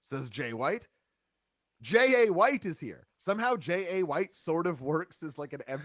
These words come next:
J F analog. <laughs> I, I was like, "This shouldn't work.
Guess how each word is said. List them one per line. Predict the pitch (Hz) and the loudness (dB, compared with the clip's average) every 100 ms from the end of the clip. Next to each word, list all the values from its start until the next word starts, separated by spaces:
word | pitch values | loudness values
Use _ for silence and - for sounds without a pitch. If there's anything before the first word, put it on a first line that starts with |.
| 147 | -4
J | 165 143 | -4 -2
F | 135 147 - - - | -4 -4 -6 -18 -16
analog. | 127 147 165 165 170 180 - | -8 -4 -4 -4 -6 -8 -14
<laughs> | 139 | -4
I, | 156 156 175 | -4 -2 -2
I | |
was | 196 | -2
like, | 180 170 - - _ _ _ | -2 -4 -10 -20 _ _ _
"This | 202 220 240 | -2 -2 -2
shouldn't | - 311 311 285 | 0 2 2 0
work. | 247 233 | 2 2